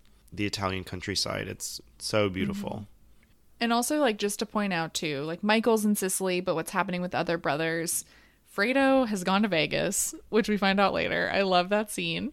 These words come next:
Speaker 1: A very different Fredo than what we've seen
Speaker 2: Mm-hmm.
Speaker 1: before, too.
Speaker 2: Yes. Very, very different. And then Sonny being murdered,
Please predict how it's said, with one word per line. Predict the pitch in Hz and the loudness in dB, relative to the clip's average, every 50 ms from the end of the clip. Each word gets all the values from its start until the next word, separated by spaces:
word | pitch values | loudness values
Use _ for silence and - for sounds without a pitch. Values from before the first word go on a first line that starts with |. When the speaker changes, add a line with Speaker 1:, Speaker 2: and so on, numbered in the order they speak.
| - _ _ _ - | -10 _ _ _ -8
Speaker 1:
A | 110 | -6
very | 104 98 110 117 117 113 | -2 2 2 4 4 4
different | 104 110 107 - 101 98 92 | 2 0 -2 -2 -6 -8 -6
Fredo | - - 92 92 90 90 90 87 87 | -2 0 0 2 2 0 -2 -2 -2
than | 92 90 90 90 98 - 101 107 - _ _ _ _ _ _ | -2 -4 -4 -4 -6 -12 -14 -16 -16 _ _ _ _ _ _
what | - 110 104 - | 0 2 2 2
we've | - 247 262 262 | 2 2 0 0
seen | 269 - 95 85 | 2 0 0 0
Speaker 2:
Mm-hmm. | - 87 | 0 -2
Speaker 1:
before, | - - 92 87 90 87 | -4 -4 -4 -4 -4 -4
too. | - - 95 92 - - 101 | -4 -4 -4 -4 -4 -6 -8
Speaker 2:
Yes. | - 214 220 196 190 165 - - 277 285 - - - - _ - | -8 -8 -6 -6 -6 -6 -6 -6 -8 -10 -10 -10 -12 -12 _ -16
Very, | - 202 202 196 214 214 214 214 214 | -16 -12 -6 -4 -2 0 0 0 -2
very | 208 214 208 208 208 208 | -2 -2 -4 -4 -4 -2
different. | 190 190 180 - - 175 170 175 175 - - _ _ _ _ _ _ - | -2 -4 -4 -4 -6 -6 -4 -4 -6 -8 -10 _ _ _ _ _ _ -4
And | 202 202 202 202 | -4 -2 -2 -2
then | 196 190 190 190 190 190 190 190 190 _ _ _ _ _ - | -2 -2 -2 -4 -4 -4 -6 -8 -10 _ _ _ _ _ -8
Sonny | - - - 240 240 247 285 | -4 0 2 4 4 4 4
being | 302 269 277 269 254 240 | 2 2 4 4 4 6
murdered, | 214 190 180 170 165 170 160 160 156 170 - | 4 4 2 2 0 0 -2 -2 -4 -6 -8